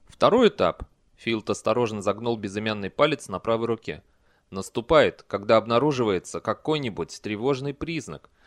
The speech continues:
настолько серьёзный и явный, что эксперты видят его, даже не обращаясь к перспективе". И эта веха тоже была пройдена, когда планеты внешних миров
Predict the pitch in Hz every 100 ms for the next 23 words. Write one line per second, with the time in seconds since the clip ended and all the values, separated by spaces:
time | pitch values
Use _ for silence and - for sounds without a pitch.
0 | _ - 95 - 107 110 - 117 120 123
1 | 113 110 123 143 107 95 - 127 - -
2 | 185 170 - 107 98 87 95 85 73 _
3 | _ 98 107 113 117 120 113 117 - 131
4 | 123 - - 120 - 131 - 117 73 -
5 | _ _ _ _ _ _ _ _ - 131
6 | 135 139 156 156 175 131 95 85 85 107
7 | 95 82 76 - _ _ _ 98 107 131
8 | 139 160 175 113 131 156 - 110 - 147
9 | 185